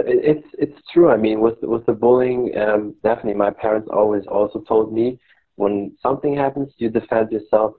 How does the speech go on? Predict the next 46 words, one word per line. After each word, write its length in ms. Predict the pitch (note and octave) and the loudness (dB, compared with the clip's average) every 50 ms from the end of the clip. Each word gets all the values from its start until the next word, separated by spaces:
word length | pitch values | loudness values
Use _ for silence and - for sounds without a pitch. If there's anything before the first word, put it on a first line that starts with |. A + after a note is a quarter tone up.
| _ | _
and 200 | G2+ G2+ G2 F#2+ - | -6 -6 -6 -4 -6
if 140 | - - - _ | -8 -8 -6 _
then 180 | - G#2 G#2 G#2 | 0 0 2 4
they, 200 | G2+ G2 F#2+ - _ | 2 2 0 0 _
they 80 | G#2 F#2 | -10 -8
call 320 | - - - G#2+ G#2 G2+ - | -8 -6 -2 -2 -2 0 0
us 220 | - G#2+ A2+ A2+ - _ _ _ _ _ _ _ | 0 -2 -2 -4 -6 _ _ _ _ _ _ _
and 260 | F#2+ F#2+ F#2+ G2 G2 F#2 | -4 -4 -4 -2 0 0
you 80 | G2+ | 2
have 140 | G2+ G2+ G2 | 2 0 -2
to 200 | - _ - _ | -4 _ -12 _
be 200 | G2+ G2 F#2 F#2+ | -6 -6 -6 -6
suspended 500 | - F#2 - _ - G#2+ G#2 G#2 G#2+ G#2 | -10 -14 -10 _ -2 -2 -2 -2 -4 -4
or 140 | - G2 G2 | -4 -2 0
whatever, 520 | G2 G2 F#2+ F#2+ G#2 G#2 G#2+ G#2+ G#2+ - - _ _ _ _ _ _ | 0 2 2 2 0 2 2 0 0 -2 -8 _ _ _ _ _ _
we 160 | A2 A2 A#2 A#2 | 0 2 2 4
will 200 | A2+ A2+ G#2+ G#2+ | 4 4 4 2
take 260 | - - G2 F#2 - | 0 -2 -4 -4 -2
care 200 | - G2+ G2 G2 | 0 2 2 2
of 100 | F#2+ - - - | 2 0 -2 0
that. 220 | G2 G2 F#2+ - - | 2 2 2 2 0
That's 180 | G2 G2+ - - - | -2 -2 -2 -4 -4
no 140 | G2 F#2 - - | -4 -4 -6 -6
problem." 300 | - G#2 F#2+ F2+ F2 F2 | -4 -2 -2 -2 -2 -2
But 140 | - G2 G2 | -2 0 0
I 180 | G2+ G2+ - - - _ - | 0 0 -2 -8 -12 _ -4
feel 160 | - A2+ G#2+ | -2 0 2
like, 240 | A2 A2 A2+ A2+ - - | 2 2 0 0 -4 -8
and, 260 | - F#2+ F#2 F#2 F#2 _ _ _ _ _ _ _ _ _ _ _ - | -8 -6 -6 -8 -10 _ _ _ _ _ _ _ _ _ _ _ -6
um, 420 | G2 F#2+ G2 F#2+ F#2+ G2 - - _ _ _ _ _ _ _ _ _ _ _ - - | -4 -4 -4 -4 -8 -10 -14 -18 _ _ _ _ _ _ _ _ _ _ _ -6 -4
I 60 | G2+ | -2
don't 160 | G2+ G#2+ G#2+ | 0 2 2
wanna 220 | G#2+ G#2+ G#2+ G#2 - | 0 0 -2 -2 0
say 120 | - G#2 G2+ | 2 2 2
it's 160 | F#2+ - - | 0 -2 -4
a 60 | F#2+ | -4
white 360 | F2+ F2+ F#2 F#2+ G2+ G#2 - - | 0 2 2 2 2 0 -4 -8
people 360 | - A#2+ - - A2+ A2+ A2+ - - | -10 -10 -4 -2 -2 -2 -2 -2 0
thing, 320 | A#2 A2+ A2+ A2+ A2 - - | 0 0 0 -2 -6 -4 -2
but 240 | F#2+ F#2 F#2 - _ _ _ _ - | 0 0 0 -2 _ _ _ _ -14
it 140 | G2+ F#2+ - _ - | -14 -14 -12 _ -2
seems 240 | A#2+ B2 A#2+ A#2+ | 0 0 0 0
like 220 | - A2 G#2 G2+ - | 0 0 0 0 -4
it 160 | - G2 G2 | -6 -4 0
is. 220 | G#2 G#2+ A#2 C3+ C3+ - - | 2 2 2 2 -2 -6 -8
<laughs> 360 | - - - - - - - | -8 -8 -6 -4 -4 -4 -4